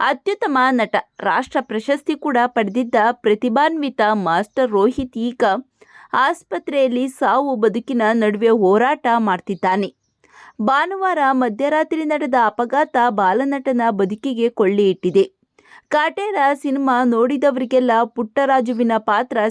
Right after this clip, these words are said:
ಸಿಕ್ಕಾಪಟ್ಟೆ ಇಷ್ಟವಾಗಿತ್ತು. ಭಾನುವಾರ ರಾತ್ರಿ ನಡೆದ ಒಂದು ಅಪಘಾತ ಈ ಪ್ರತಿಭಾನ್ವಿತನ ಬದುಕಿಗೆ ಕೊಳ್ಳಿ ಇಟ್ಟಿದೆ. ಭಾನುವಾರ ರಾತ್ರಿ ಮೈಸೂರಿನಲ್ಲಿ ಕಾರ್ಯಕ್ರಮವೊಂದಕ್ಕೆ ತಾಯಿ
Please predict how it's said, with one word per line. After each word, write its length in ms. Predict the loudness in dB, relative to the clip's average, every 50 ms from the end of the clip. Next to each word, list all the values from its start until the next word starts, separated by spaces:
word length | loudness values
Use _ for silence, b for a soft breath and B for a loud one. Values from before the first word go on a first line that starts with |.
| -4 -8
ಸಿಕ್ಕಾಪಟ್ಟೆ 680 | -12 -12 _ _ -2 -2 0 0 0 0 0 0 0 0 -2
ಇಷ್ಟವಾಗಿತ್ತು. 760 | -4 -6 -4 -4 -2 0 -2 -2 -4 -6 -8 -6 _ -6 -6 -6 _ _ _ _ B B B B B B B B -2
ಭಾನುವಾರ 560 | 0 2 2 2 0 -2 -2 -2 0 0 2 2 2 2 2 0
ರಾತ್ರಿ 300 | 0 -2 -4 -6 -6 -6
ನಡೆದ 340 | -6 -4 -6 -2 0 0 0 2 0 0
ಒಂದು 160 | 0 2 2 2 0
ಅಪಘಾತ 500 | 0 -2 -4 -2 0 0 0 0 0 0 0 2 2 0 0 -4 _ _ _ -6 -4 -2
ಈ 40 | -2 -2 -4 -4 -6
ಪ್ರತಿಭಾನ್ವಿತನ 880 | -6 -4 -4 -4 -2 0 0 0 0 -2 -4 -8 -8 -4 -2 -2 0 0 0 0 0
ಬದುಕಿಗೆ 480 | -2 -2 -2 -8 -10 -8 -2 0 0 0 2 0
ಕೊಳ್ಳಿ 260 | 0 0 0 0 -2
ಇಟ್ಟಿದೆ. 340 | -2 -2 -4 -2 0 0 0 -2 _ _ _ _ _ B B B B B B B -2
ಭಾನುವಾರ 520 | 0 0 0 -2 -4 -4 -4 -4 -2 0 2 2 2
ರಾತ್ರಿ 340 | 2 0 0 -2 -2 -2 0 0
ಮೈಸೂರಿನಲ್ಲಿ 800 | 0 0 0 -2 -2 -4 -4 -4 -2 0 0 0 0 0 -2 -2 -2 -2 -2
ಕಾರ್ಯಕ್ರಮವೊಂದಕ್ಕೆ 880 | -2 0 0 -2 -2 -2 -2 -2 0 0 -2 0 -2 -2 -2 0 0 -2 0 0 0
ತಾಯಿ 240 | 0 0 0 -2